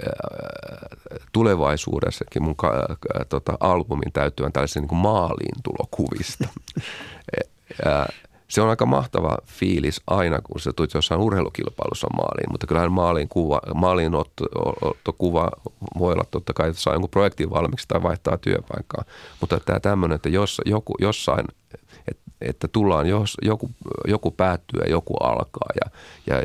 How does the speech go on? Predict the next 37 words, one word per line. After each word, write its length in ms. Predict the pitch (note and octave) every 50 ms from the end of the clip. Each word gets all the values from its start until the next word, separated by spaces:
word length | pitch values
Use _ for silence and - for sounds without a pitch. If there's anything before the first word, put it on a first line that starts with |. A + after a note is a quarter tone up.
| -
ja, 140 | - D#2 E2
ja, 140 | D2 D2+ D#2 -
ja 160 | - E2+ E2
sitten 340 | - D#2+ D#2+ - - D2 A1+
yleensä 360 | E2+ G2 F2+ D#2+ D2 - D2+
ainakin 260 | D#2 G2 G#2 - B2
juoksukilpailussa 920 | C3+ C3 A#2+ - - - - - - D#2+ - - - - - - - - -
ja 60 | F#2+
muissakin 380 | G#2 G#2+ G#2 - - G#2 G2
urheilukilpailussa 840 | G2 G#2+ G#2+ G#2 F#2 F2+ - - - - - - - - - - - -
sulla 180 | - - -
on 40 | -
aivan 180 | F2 F2 F2 F2
mahtava 600 | F2+ F#2 F#2+ G2+ G2+ G2 - - - - F2 F2 - - _ _ _ - -
fiilis, 320 | G2 F#2 E2 D#2 D#2+ -
kun 140 | - - -
sä 100 | F2 G2
pääset 360 | - A2+ A1+ C#2+ E2+ - -
maaliviivan 600 | - D#2 D#2+ D#2 C#2 - - - - - - -
ylitte, 420 | D2+ E2 D#2+ D#2+ - - - - - - - - - -
koska 180 | - - - -
ne 100 | C#2 D2+
viimeiset 380 | E2 D#2 D2 D2+ D#2 D#2 -
metrit 380 | - D#2+ D#2 - - - - -
on 120 | D#2+ E2
aika, 240 | D#2+ D#2 D2+ - F2+ - - - - - - - - - - - - - - -
aika 200 | - - - -
hankalia 720 | F#2+ A#2 A2 A#2 G#2+ - - - - - - - - - - - - E3 E3
<laughs> 220 | D3+ A#2+ G#2+ - -
riippumatta 560 | E2 D#2 - - C2+ - G#2 - - G#2 F#2+
lajista. 520 | A2 C3+ - - - - - - - - - - - - - A#2+ - - -
No 100 | - B1+
ei, 140 | B1+ C2+ - - -
työelämässä 580 | - G2+ F#2+ D2+ C#2 C2+ A1+ A1 A#1 - -
se 120 | - - C2+
nyt 140 | C2+ C2 -
ei, 240 | A#1 A1+ G#1+ G#1